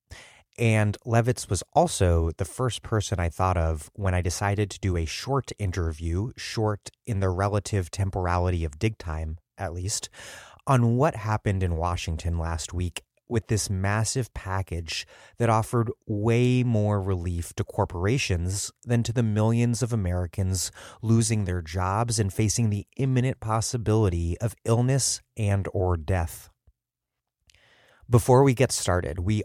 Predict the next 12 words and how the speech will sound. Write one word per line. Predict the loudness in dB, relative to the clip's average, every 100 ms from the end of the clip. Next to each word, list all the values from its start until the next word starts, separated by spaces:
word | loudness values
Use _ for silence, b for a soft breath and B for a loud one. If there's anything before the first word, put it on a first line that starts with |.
| 0
are, | 4 6 6 2 -2 -8 _ _ _
as | 2 2 2
you | 0
know, | 2 2 2 -2 -6
ramping | -6 0 0 0 0 0
up | 0 -2
podcast | 0 0 0 -2 -2 -4 -4
production | -4 -4 -6 -6
here | -6 -4 -4
at | -4
The | -4
Dig | 0 0 -2